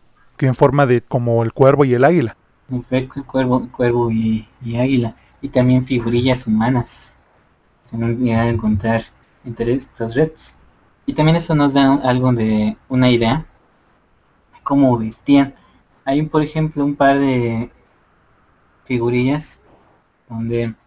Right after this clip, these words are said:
Speaker 2: nos muestran que las mujeres solían, bueno, eh,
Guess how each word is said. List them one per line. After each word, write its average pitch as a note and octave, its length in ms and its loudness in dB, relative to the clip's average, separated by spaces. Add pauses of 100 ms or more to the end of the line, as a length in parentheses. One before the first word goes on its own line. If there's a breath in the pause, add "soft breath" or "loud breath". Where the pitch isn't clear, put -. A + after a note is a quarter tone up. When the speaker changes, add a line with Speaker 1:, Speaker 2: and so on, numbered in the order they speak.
(240)
Speaker 2:
nos B2 180 -4
muestran C#3 440 0
que B2 120 -4
las A2+ 320 -4
mujeres C3+ 420 -4
solían, A#2+ 600 -2 (640)
bueno, B2 400 -2 (1400)
eh, C3+ 380 0